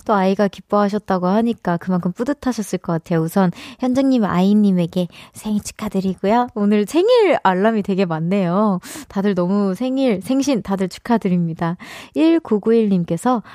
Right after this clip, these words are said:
"알람 재밌네요." 어머, <laughs> 여러분 재밌어 하시면 제가 자주 해야 될 것 같아요. <laughs> "근데 저 새벽 다섯 시에 알람 필요한데." 그건 안 되겠죠. "새벽 다섯 시에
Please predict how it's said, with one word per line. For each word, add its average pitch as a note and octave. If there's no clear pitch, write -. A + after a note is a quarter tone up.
"알람 G3
재밌네요." G#3
어머, G#3+
<laughs> -
여러분 A#3+
재밌어 B3
하시면 A3
제가 G#3
자주 A3
해야 A#3+
될 G#3+
것 -
같아요. A3+
<laughs> A#4+
"근데 B3+
저 A#3
새벽 F4
다섯 A#3+
시에 B3+
알람 G3+
필요한데." G#3
그건 G3+
안 F#3
되겠죠. G3
"새벽 C#4
다섯 G3+
시에 G#3